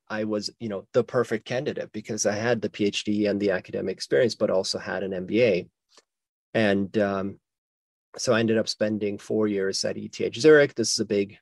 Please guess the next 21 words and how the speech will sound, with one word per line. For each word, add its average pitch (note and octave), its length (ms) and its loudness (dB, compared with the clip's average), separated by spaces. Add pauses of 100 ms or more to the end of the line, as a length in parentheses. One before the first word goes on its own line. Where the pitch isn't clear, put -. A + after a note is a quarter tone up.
(100)
research G2+ 460 -6
university F#2 680 -6
in, - 280 -10 (200)
in G2 240 -12
Switzerland, A2+ 640 2 (840)
uh, F#2+ 240 -2
both B2 340 6
teaching A2 640 0
and, G2 640 -6
uh, G2+ 200 -8 (720)
setting G#2+ 460 0
up F#2 200 0 (100)
and G2 160 -6
then F#2+ 120 -6
running F#2+ 440 -4
this, F#2+ 320 2
this - 200 0
institute - 640 -4
on F2+ 140 -4
public F#2 300 -6
governance. - 640 -4